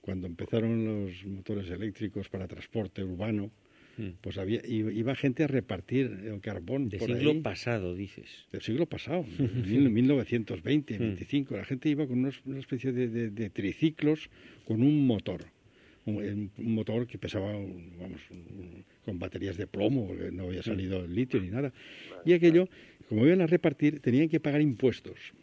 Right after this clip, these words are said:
Speaker 1: Entonces, para diferenciar esos transportes que repartían la leche, el pan o el carbón por las ciudades, para diferenciar eso de un camión o de un transporte grande, pagaban unas tasas urbanas distintas.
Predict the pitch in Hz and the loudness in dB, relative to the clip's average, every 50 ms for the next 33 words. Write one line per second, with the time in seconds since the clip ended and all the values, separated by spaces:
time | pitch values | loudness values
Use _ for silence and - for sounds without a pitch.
0 | - _ _ _ _ _ _ _ - 135 131 165 151 - - - - 113 107 107 | -20 _ _ _ _ _ _ _ -4 -2 0 0 -2 -4 -6 -4 -2 -2 0 0
1 | 110 - 120 117 117 104 - - 175 180 151 113 95 - _ - - - - 156 | 2 2 4 2 2 2 2 4 4 4 4 0 -6 -14 _ -14 -12 -8 -8 -8
2 | 147 - 143 131 107 - - - 143 131 123 - 123 - - - 113 104 107 - | -6 -4 -4 -4 -4 -6 -2 0 0 0 0 -2 -6 -6 -4 -4 -4 -2 -4 -4
3 | - 95 - - 110 110 107 101 87 87 90 110 113 107 - - 92 85 85 82 | -6 -8 -6 -2 0 2 2 2 0 0 0 -2 -2 -2 -4 -8 -12 -10 -10 -12
4 | 80 - _ - 117 113 101 90 90 85 - - 80 82 87 110 120 98 82 - | -14 -12 _ -8 -6 -6 -6 -6 -8 -10 -10 -10 -10 -8 -4 -4 -2 -4 -4 -6
5 | 87 80 90 113 - - 165 139 113 110 107 113 123 123 - - _ _ - - | -10 -10 -10 -10 -4 0 0 2 2 0 -2 -2 -4 -6 -8 -14 _ _ -20 -20
6 | - - - - _ _ - 113 107 107 104 - - 107 107 101 - 151 147 156 | -20 -20 -20 -20 _ _ -4 -2 0 0 0 0 0 0 0 0 0 0 0 0
7 | 151 - 117 107 120 131 131 - 160 151 151 147 147 160 160 - _ _ _ _ | 0 0 0 2 2 2 4 6 8 10 10 10 10 6 4 -2 _ _ _ _
8 | _ _ _ _ _ _ - 101 98 107 107 - 107 110 - - 117 107 - - | _ _ _ _ _ _ -18 -12 -10 -8 -8 -8 -8 -10 -4 -2 -2 0 2 2
9 | 123 123 135 139 135 117 120 127 147 - - _ _ _ - - - - - _ | 4 6 6 8 8 6 6 2 0 -2 -8 _ _ _ -20 -20 -20 -20 -20 _
10 | _ - 104 107 90 87 95 104 104 113 123 123 127 127 131 117 - - 123 110 | _ -4 -2 -2 0 0 0 0 2 2 2 4 4 4 4 2 2 0 0 0
11 | - - 127 110 123 135 113 104 110 107 117 131 120 - 151 139 - - - 131 | 0 0 -2 0 2 2 2 2 2 0 0 -2 -2 -2 -4 -4 -2 0 0 0
12 | 104 - - - | 0 0 -4 -12